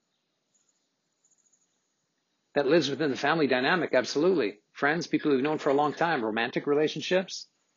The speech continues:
That's one of the views. People barely know you. It's very complex, this thing that we walk <laughs> around in. Very complex.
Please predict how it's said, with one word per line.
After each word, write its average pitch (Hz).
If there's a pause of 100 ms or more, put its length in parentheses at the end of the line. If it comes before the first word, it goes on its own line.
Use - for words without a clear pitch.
(760)
That's -
one 170
of 143
the 143
views. 151
People 190
barely 165
know 175
you. 104 (2250)
It's 110
very 180
complex, - (240)
this 131
thing 107 (120)
that 131
we 123
walk 123
<laughs> -
around 135
in. 92 (640)
Very 165
complex. 120